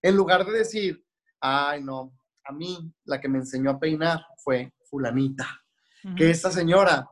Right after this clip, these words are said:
Speaker 1: a mí me enseñó a peinar y nunca lo voy a olvidar". Entonces, creo que eso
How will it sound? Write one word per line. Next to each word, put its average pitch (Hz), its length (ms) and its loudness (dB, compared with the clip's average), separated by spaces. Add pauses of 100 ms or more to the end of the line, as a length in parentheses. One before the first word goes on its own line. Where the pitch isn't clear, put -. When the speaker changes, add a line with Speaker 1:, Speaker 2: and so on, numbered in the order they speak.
(160)
Speaker 1:
a 127 120 -4
mí 165 420 -2 (400)
me 143 180 -6
enseñó 127 1160 2
a - 140 -6
peinar 117 460 -6 (440)
y 143 160 0
nunca 170 480 2
lo 135 80 2
voy 131 140 2
a 139 40 4
olvidar". 123 340 -4 (560)
Entonces, 208 680 2
creo 208 260 4
que 240 300 0
eso 143 420 -6